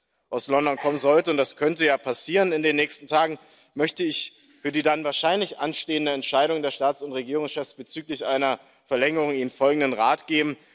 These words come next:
Stimmen Sie der Verlängerung zu, ermöglichen Sie so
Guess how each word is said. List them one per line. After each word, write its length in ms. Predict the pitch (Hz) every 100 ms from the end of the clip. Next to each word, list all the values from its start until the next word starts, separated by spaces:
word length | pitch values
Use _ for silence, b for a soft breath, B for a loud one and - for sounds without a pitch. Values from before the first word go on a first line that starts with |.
| b
Stimmen 260 | - 175
Sie 80 | 180
der 120 | 170
Verlängerung 480 | 160 147 156 151 143
zu, 320 | - 185 202 - b b
ermöglichen 540 | 127 156 180 160 160
Sie 140 | 143 147
so 380 | 139 185 185